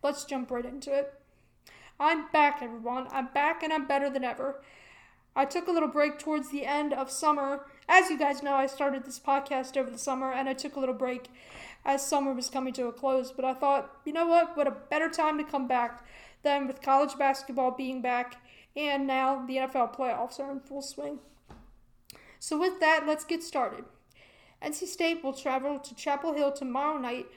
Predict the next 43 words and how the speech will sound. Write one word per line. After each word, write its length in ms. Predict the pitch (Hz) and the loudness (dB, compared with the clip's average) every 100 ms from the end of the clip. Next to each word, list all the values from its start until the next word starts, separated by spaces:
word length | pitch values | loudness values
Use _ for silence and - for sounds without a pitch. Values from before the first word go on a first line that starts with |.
| - - _ | -20 -20 _
for 140 | 294 | -4
its 100 | 285 | -4
first 320 | - 339 339 277 | -2 -2 -2 -4
of 80 | |
two 240 | - 330 330 | -2 2 2
matchups 480 | 294 285 302 294 277 | 2 0 -2 -4 -6
against 320 | 247 277 - | -4 -4 -4
the 80 | 262 | -4
North 240 | 262 262 | -4 -6
Carolina 380 | 269 226 233 254 | -6 -4 -6 -6
Tar 280 | - 262 254 | -4 -4 -4
Heels. 360 | 226 - - _ - - - - | -8 -12 -14 _ -20 -20 -18 -8
N 100 | 302 | -6
C 140 | 302 | -4
State 320 | 294 349 349 349 | -2 0 0 2
comes 260 | 302 262 | -2 0
in 80 | 277 | -2
at 180 | 262 - | -4 -6
fifteen 440 | 330 330 - 302 | -6 -4 -4 -4
and 100 | 262 | -4
four, 460 | - 254 240 277 - - _ | -4 -2 -2 -4 -8 -20 _
while 160 | 269 262 | 0 0
being 340 | 262 247 240 | -2 -6 -8
two 240 | - 320 320 | -8 -6 -4
and 140 | 294 | -4
two 240 | - 285 269 | -4 -6 -4
on 180 | 277 | -4
the 80 | 254 | -2
road. 420 | 240 285 247 254 - - - - - | 0 2 2 -2 -8 -20 -20 -18 -6
Meanwhile, 520 | 349 320 254 262 277 | -2 0 2 2 0
the 40 | |
Tar 240 | - 285 269 | -4 0 0
Heels 320 | 285 277 269 - | 0 -4 -4 -8
enter 260 | 277 294 | -8 -6
the 80 | 262 | -8
game 380 | 233 247 247 214 | -6 -4 -6 -6
at 320 | 262 - - | -8 -10 -8
thirteen 400 | 311 311 - 285 | -6 -6 -6 -6
and 140 | 254 226 | -6 -6
six, 400 | - 277 - - - - _ | -6 -6 -6 -16 -20 -20 _
while 140 | 269 | 0
being 320 | 262 254 254 247 | 0 -2 -4 -4
undefeated 720 | 285 254 - 277 277 269 262 | -4 -4 -6 -4 -2 -2 -2